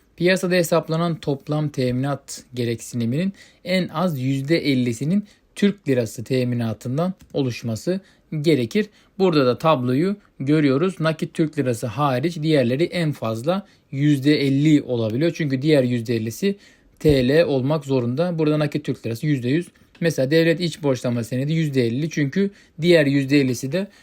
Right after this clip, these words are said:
nakit Türk lirası teminatından oluşması gerekiyor. Gördüğünüz gibi. Teminat yatırma veya çekme işlemlerine bir bakalım.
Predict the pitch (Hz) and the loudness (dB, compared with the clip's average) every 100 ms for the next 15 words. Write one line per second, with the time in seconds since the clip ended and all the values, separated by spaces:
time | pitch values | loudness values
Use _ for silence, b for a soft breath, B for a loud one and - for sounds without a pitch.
0 | b b 143 147 143 190 - 175 - 127 | b b -6 -2 -2 -4 -2 -4 -2 -4
1 | 120 - 180 175 143 143 131 117 127 123 | -2 -2 -4 -2 -2 0 -2 -4 -6 -6
2 | 147 131 127 117 170 180 175 143 127 123 | -4 -4 -6 -6 -4 -4 -6 0 2 2
3 | 117 113 - - - _ _ _ _ _ | 0 -6 -10 -16 -20 _ _ _ _ _
4 | _ _ _ _ _ _ _ _ _ _ | _ _ _ _ _ _ _ _ _ _
5 | _ _ _ _ _ _ _ _ 143 120 | _ _ _ _ _ _ _ _ -6 -4
6 | 110 123 139 120 104 87 _ _ _ _ | -4 -6 -6 -6 -8 -12 _ _ _ _
7 | _ _ _ _ b b b b b b | _ _ _ _ b b b b b b
8 | b b b b b b _ _ _ _ | b b b b b b _ _ _ _
9 | _ _ - 196 180 185 - 156 151 156 | _ _ 2 2 4 0 0 0 2 2
10 | 131 143 165 147 143 139 160 151 147 - | 2 2 2 2 2 2 0 -2 -2 -2
11 | 131 117 - 113 110 110 143 139 135 113 | -2 -2 -2 -2 -2 -2 -2 0 0 0
12 | 104 110 127 160 | -4 -4 -2 -4